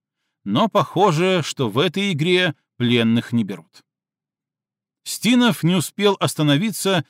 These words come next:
когда прямо перед ним неожиданно возникла фигура человека. Это был монах Геренит, одетый в серый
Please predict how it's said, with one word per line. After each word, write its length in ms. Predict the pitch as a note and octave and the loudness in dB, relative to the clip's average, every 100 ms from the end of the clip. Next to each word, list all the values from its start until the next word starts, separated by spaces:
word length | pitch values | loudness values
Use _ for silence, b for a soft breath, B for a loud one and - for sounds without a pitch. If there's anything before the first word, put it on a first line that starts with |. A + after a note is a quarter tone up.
| b - | b -4
когда 280 | C3 C#3+ | 0 0
прямо 360 | - D3+ F3 C#3+ | 0 0 0 0
перед 260 | C3 A#2+ G2 | -2 -2 -2
ним 400 | B2 G3 F#3 - | 0 0 0 -2
неожиданно 640 | A#2+ A#2 A2 F#2 F#3+ F#3 C#3 | 0 0 0 0 -2 0 0
возникла 500 | A2 F#2+ F#3 D#3+ C3+ | 0 -2 -4 -4 -4
фигура 460 | A2+ G#2 F3 E3+ | -6 -2 0 -2
человека. 540 | B2+ D3 C3 G2+ - _ _ _ _ _ _ _ | -2 -4 -4 -6 -14 _ _ _ _ _ _ _
Это 280 | G3+ A3+ G#3 | 0 2 2
был 360 | D3 G#3+ G3+ D3+ _ - | 0 0 -2 -4 _ -2
монах 420 | C#3 C#3+ D#3+ C#3 | 2 4 2 0
Геренит, 720 | A#2+ C#3+ D3+ B2 G2 - _ _ | 0 2 4 4 0 -8 _ _
одетый 440 | B2+ A#2+ E3+ C#3+ | -2 0 -2 -2
в 60 | B2 | -6
серый 540 | - D3 F#3 F3 D#3 | -6 -2 0 0 -2